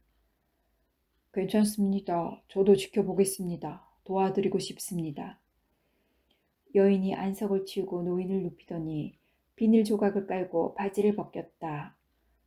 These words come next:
그때서야 그는 심한 구린내를 맡았다.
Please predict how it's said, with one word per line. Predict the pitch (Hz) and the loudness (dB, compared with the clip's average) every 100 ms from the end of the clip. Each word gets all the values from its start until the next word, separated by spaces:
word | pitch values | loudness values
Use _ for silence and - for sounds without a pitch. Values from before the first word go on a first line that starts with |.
| _ | _
그때서야 | - 208 214 214 185 175 | -6 0 0 2 0 0
그는 | 185 170 160 170 - _ | -2 -6 -4 -6 -12 _
심한 | - - 190 175 165 - | -20 -8 -6 -6 -8 -2
구린내를 | 202 202 185 196 | 2 4 4 2
맡았다. | 190 - 202 - 165 147 - | 0 -2 -12 -12 -8 -8 -10